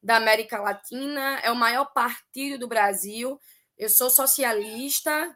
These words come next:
tenho os meus ideais, mas eu sigo dentro do espaço, é, da política institucional. Enquanto socialista, eu consigo reconhecer que o Estado burguês não representa a classe trabalhadora,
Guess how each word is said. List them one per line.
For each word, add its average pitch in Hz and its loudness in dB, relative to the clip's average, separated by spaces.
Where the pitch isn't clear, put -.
tenho 294 -2
os 339 -6
meus 269 -2
ideais, 226 0
mas 233 4
eu 269 4
sigo 269 0
dentro 262 -6
do 262 -10
espaço, 226 2
é, 214 2
da 226 -2
política 240 -10
institucional. 240 -4
Enquanto 220 -10
socialista, 226 0
eu 220 -6
consigo 247 -2
reconhecer 240 0
que 220 -16
o 247 -10
Estado 208 -2
burguês 214 -2
não 262 0
representa 254 -2
a 220 -6
classe 214 -2
trabalhadora, 196 -6